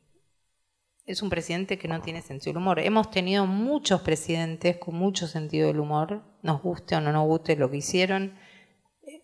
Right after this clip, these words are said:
tenían sentido del humor. Esta persona no tiene sentido del humor, tiene, es otra cosa eso que hace, la chicana, la, es violencia.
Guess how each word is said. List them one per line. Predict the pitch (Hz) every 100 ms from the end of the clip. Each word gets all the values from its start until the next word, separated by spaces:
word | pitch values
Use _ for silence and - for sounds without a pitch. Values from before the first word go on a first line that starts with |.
| -
tenían | 160 160 165 156
sentido | 160 147 160 156
del | 156
humor. | 156 175 202 247 247 - _ _ _ _ _ _ _ _ - - - _ _ _ -
Esta | 208 220 180
persona | 175 - 208 202
no | 180 180
tiene | 202 180
sentido | 175 156 147 156
del | 151
humor, | 147 147 - _ -
tiene, | 170 165 160 151 151 151 151 135 - _ _ _ _ - -
es | - -
otra | - 165 -
cosa | 208 196 - 151
eso | 151 - 156
que | 143
hace, | 143 160
la | 156 156
chicana, | - - 202 233 220 180 170
la, | 160 147
es | 165 - 165
violencia. | 156 170 170 160 165 196 214 196 170 180 165 151